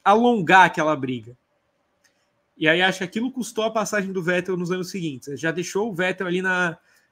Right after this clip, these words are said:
na, na mira da, da saída da Ferrari. E eu acho que vinte e dois é o ano que causa isso pro Leclerc, porque a Ferrari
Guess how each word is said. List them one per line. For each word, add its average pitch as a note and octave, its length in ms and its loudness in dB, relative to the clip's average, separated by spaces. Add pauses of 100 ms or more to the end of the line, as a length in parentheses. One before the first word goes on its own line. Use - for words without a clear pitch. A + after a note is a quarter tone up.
na, D3+ 580 -2
na E3+ 180 2
mira D#3 520 2 (360)
da, C3+ 360 -4
da C#3+ 120 -6
saída D3 320 -2
da D3 100 -4
Ferrari. C3+ 500 -8
E F#3+ 60 -6
eu F#3+ 100 -2
acho F#3+ 200 -2
que F#3+ 80 -10
vinte G#3+ 260 -8
e F3 40 -10
dois F#3 580 -2 (400)
é F#3 100 0
o G3+ 180 4
ano G#3 260 2
que G#3+ 120 -16
causa G#3+ 380 -2
isso G#3 240 -6
pro G#3+ 140 -14
Leclerc, A#3 500 -4
porque D3+ 220 -8
a D#3 40 0
Ferrari F3 480 2